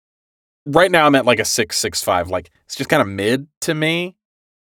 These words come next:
and, like, the ingredients are there, so I could see why people like this. So I will give it its flowers for that, and that it could be good. It's just not good for me yet.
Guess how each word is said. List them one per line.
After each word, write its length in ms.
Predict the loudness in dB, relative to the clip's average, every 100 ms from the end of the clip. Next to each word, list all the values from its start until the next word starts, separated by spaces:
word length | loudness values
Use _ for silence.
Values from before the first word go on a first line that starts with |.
| -4
and, 100 | -2
like, 180 | -4
the 120 | -4 -6
ingredients 520 | 0 2 2 2 2
are 60 |
there, 180 | 2 2
so 160 | 2 0
I 120 | 0
could 180 | -4 -4
see 380 | -4 -2 -4 -2
why 220 | 2 2
people 320 | 0 -2 0
like 220 | 0 0
this. 340 | -4 -8 -10 -14 _ _ _ _ _ _ _
So 240 | 0 2 4
I 140 | 4
will 180 | 2 0
give 200 | 4 6
it 100 | 6
its 180 | 4 2
flowers 460 | 2 4 2 -2
for 160 | -6 -8
that, 320 | -4 -2 -2
and 140 | -8 -8
that 100 | -8
it 100 | -10 -4
could 300 | 2 2 2
be 140 | -6
good. 340 | -4 -8 -8 -14 _ _
It's 140 | -10 -6
just 200 | -6 -2
not 220 | -2 -2
good 200 | -4 -6
for 120 | -6
me 120 | -8
yet. 360 | -10 -4 -4 -4